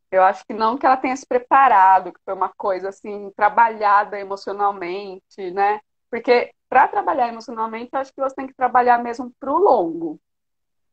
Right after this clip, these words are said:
né? Você se prepara pro longo e se vier mais rápido, que bom.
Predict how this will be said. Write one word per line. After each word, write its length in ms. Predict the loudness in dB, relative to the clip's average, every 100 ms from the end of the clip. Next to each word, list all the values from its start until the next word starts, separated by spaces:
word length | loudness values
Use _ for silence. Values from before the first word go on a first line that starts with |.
| -8
né? 360 | 0 4 4 2
Você 440 | -2 0 0 0
se 120 | -4
prepara 460 | -4 -2 2 2 2
pro 160 | -2 0
longo 600 | 2 2 -2 -4 -4 -6
e 100 | -14
se 240 | -12 -12 -10
vier 400 | -6 -2 -2 -6 _ _ _ -16
mais 340 | -2 0 2
rápido, 720 | 4 4 2 -4 -10 -10 -12 _ _ _ _ -10
que 80 | -2
bom. 320 | 2 2 0